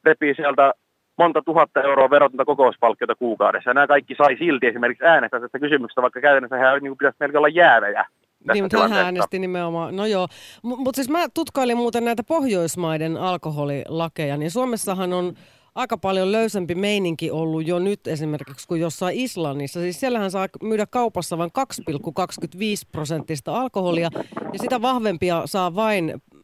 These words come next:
Speaker 2: alkoista, ja ne saattaa olla vain neljä tuntia päivässä auki.
Speaker 1: Juu, mutta tsiikaatpa vaikka Saksaan. Onko siellä apokalypsi ja koko kansa alkoholisoituneita rappiojuoppoja?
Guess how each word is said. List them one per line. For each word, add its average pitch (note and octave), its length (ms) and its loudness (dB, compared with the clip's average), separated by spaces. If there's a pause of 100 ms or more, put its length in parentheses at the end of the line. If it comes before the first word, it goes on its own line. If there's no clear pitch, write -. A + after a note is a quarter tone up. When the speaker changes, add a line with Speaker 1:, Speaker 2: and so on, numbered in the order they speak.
(160)
Speaker 2:
alkoista, G#3 720 0
ja E3+ 100 -2
ne A3 100 0
saattaa G#3 340 -2
olla F#3+ 180 0
vain A3+ 220 0
neljä A3+ 280 0
tuntia D3 360 -4
päivässä C#3+ 500 -4
auki. C3+ 380 -6 (800)
Speaker 1:
Juu, E3+ 300 8
mutta C3 220 0
tsiikaatpa E3 420 2
vaikka D#3 240 2
Saksaan. A2 560 2
Onko D3 220 2
siellä D#3 300 4
apokalypsi C#3 600 4
ja B2 80 4
koko C#3 180 0
kansa C3+ 300 2
alkoholisoituneita A#2 800 2
rappiojuoppoja? G2+ 800 0